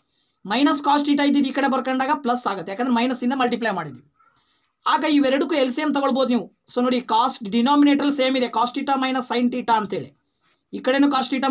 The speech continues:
ಮೈನಸ್ ಸೈನ್ ಥೀಟಾ, ಕಾಸ್ ಥೀಟಾ ಮೈನಸ್ ಸೈನ್ ಥೀಟಾ. So ನ್ಯೂಮರೇಟರ್ ಇರೋ ಟರ್ಮ್ಸ್ ಅನ್ನ ಆಡ್ ಮಾಡಿದಾಗ ಅಥವಾ ಸಬ್ಟ್ರಾಕ್ಟ್ ಮಾಡಿದಾಗ ಕಾಸ್ ಸ್ಕ್ವೇರ್ ಥೀಟಾ ಮೈನಸ್ ಸೈನ್ ಸ್ಕ್ವೇರ್ ಥೀಟಾ ಆಯ್ತು. ಸರಿನಾ? So ನೆಕ್ಸ್ಟ್ ಸ್ಟೆಪ್ ನೋಡಿ, ಎ ಸ್ಕ್ವೇರ್ ಮೈನಸ್ ಬಿ ಸ್ಕ್ವೇರ್ ಫಾರ್ಮಲ್ ಇದೆ ಇದು. ಇದನ್ನ a plus b into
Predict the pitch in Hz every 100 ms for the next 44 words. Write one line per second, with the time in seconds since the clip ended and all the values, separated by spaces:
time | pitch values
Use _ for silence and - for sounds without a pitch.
0 | 262 262 247 262 247 254 285 240 269 247
1 | 240 233 247 247 220 190 - - _ _
2 | _ - 220 247 285 285 285 285 269 254
3 | 262 254 262 262 196 214 254 262 247 233
4 | 202 226 220 214 220 - 262 277 240 233
5 | 185 160 180 247 285 - _ _ - 226
6 | 247 285 277 277 269 262 254 269 294 285
7 | 240 240 247 220 190 175 220 143 - _
8 | _ _ _ _ _ _ _ - 240 240
9 | 196 - _ _ - 240 247 - 320 285
10 | 285 277 247 185 185 247 277 294 294 285
11 | 277 277 247 269 285 277 262 247 262 247
12 | 226 143 - _ _ _ _ - 233 240
13 | 269 302 294 285 285 277